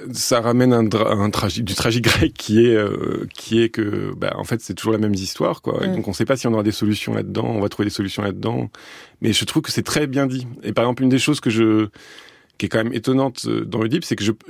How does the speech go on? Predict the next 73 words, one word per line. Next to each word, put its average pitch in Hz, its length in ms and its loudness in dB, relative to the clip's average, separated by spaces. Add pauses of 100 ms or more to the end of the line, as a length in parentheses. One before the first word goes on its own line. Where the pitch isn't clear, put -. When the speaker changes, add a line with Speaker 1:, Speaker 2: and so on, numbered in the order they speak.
Speaker 1:
je 117 140 -4
comprends 131 200 0
pas 170 120 4
pourquoi 143 180 -2
il 123 100 4
est 113 40 4
en 110 100 2
rage 127 320 0
tout - 100 -4
le 127 60 -2
temps 135 120 0
dans 127 80 2
le, 117 180 -4
dans, 117 160 2
dès 120 260 2
le 156 80 4
début, 147 220 2
il 143 80 2
est - 20 4
en 117 100 2
rage 107 300 0
dans 101 100 -2
la 101 120 0
pièce. - 440 -2 (640)
Et 117 100 -6
ce - 60 -4
que - 60 -4
je 107 60 -4
trouve 120 100 2
intéressant, 123 240 0
c'est 160 60 0
que 104 60 -4
je, 110 60 2 (100)
moi, 120 200 2
je 120 100 2
crois 147 300 0
qu'il 123 160 -12
sait 110 180 0 (180)
qu'il 110 180 -6
a 98 100 2
fait 110 160 -2
l'amour 104 240 2
avec 98 140 -2
sa 98 120 -2
mère, 131 340 0
euh, 104 140 0
qu'il 104 320 -4
a, 95 140 0
qu'il - 160 -8
a - 20 0
tué 120 140 -2
son 113 180 0
père. 107 240 -2
Parce 98 120 -8
que, 107 120 -6 (420)
quand 120 100 0
même, 147 100 4
il 135 60 2
s'est 117 120 0
marié 123 200 4
avec - 120 -4
une 123 80 0
femme 131 220 0
plus - 240 -6
vieille 127 180 2
que 123 120 2
lui, 147 260 0 (100)
parce - 140 -18
que - 160 -4
c'est 95 100 -8
sa 101 120 -2
mère. 127 120 2 (320)
<laughs> 220 100 0